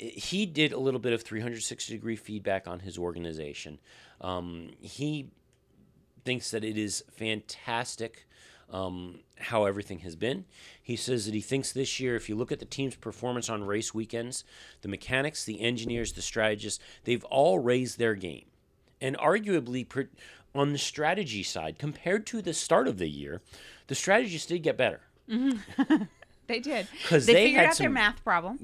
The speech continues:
Speaker 1: Yeah, they had some bad strategy calls at the start of the year. Um, but he says that, that they've all raised their game. He says it's never, ever been perfect, neither of us as drivers, but collectively as a team,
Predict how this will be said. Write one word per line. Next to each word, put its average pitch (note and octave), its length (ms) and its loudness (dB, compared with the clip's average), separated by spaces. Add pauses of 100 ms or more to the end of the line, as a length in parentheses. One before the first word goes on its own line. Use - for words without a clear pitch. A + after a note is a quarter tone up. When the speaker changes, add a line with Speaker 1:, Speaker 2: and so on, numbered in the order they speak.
Speaker 1:
Yeah, A#2 280 2
they D#4+ 160 2
had D4 200 4
some A#2 540 0
bad G#2 520 4
strategy F2 520 -2
calls D#2 360 -4
at D#2+ 100 -12
the D#2 100 -10
start E2 240 -10
of D2 120 -14
the D2 80 -14
year. C2+ 280 -18 (440)
Um, G#2 200 0
but C#3 100 2
he C#3 60 0
says D#3+ 300 -2
that, C#3+ 280 -4
that - 220 -8
they've E3 160 0
all C4+ 180 6
raised C3+ 380 6
their A2 100 4
game. E2 300 -6
He A2+ 60 -8
says F#3 220 -4
it's G3+ 200 -4
never, A#3 240 2
ever C3+ 240 6
been G2+ 200 -4
perfect, - 540 -4 (400)
neither F#3 300 6
of C3 80 6
us B2+ 180 4
as A2+ 100 -4
drivers, A#2+ 360 2
but - 160 -10
collectively D#3+ 560 -2
as A#2 100 0
a C3 60 -6
team, C#3 420 -4